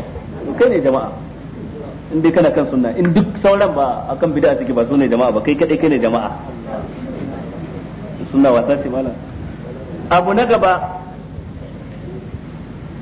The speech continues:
qira'atu Fatihatul Kitabi inda ra'sul mayyit. A zo a karanta Fatiha a daidai kan mamaci, wa Fatihatul Baqarati,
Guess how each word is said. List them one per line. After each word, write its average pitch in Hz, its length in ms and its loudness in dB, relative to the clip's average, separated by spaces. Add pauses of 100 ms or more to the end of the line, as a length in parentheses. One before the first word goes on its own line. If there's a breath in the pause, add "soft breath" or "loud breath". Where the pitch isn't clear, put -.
(140)
qira'atu 214 540 4
Fatihatul 208 480 2
Kitabi 185 400 2
inda 180 160 4
ra'sul 170 320 4
mayyit. 139 320 2 (480)
A 127 80 2
zo 156 80 4
a 190 160 8
karanta 175 320 4
Fatiha 180 800 4
a 135 100 2
daidai 185 340 4
kan 180 200 4
mamaci, 139 480 2 (200)
wa 139 120 4
Fatihatul 190 720 4
Baqarati, 180 560 2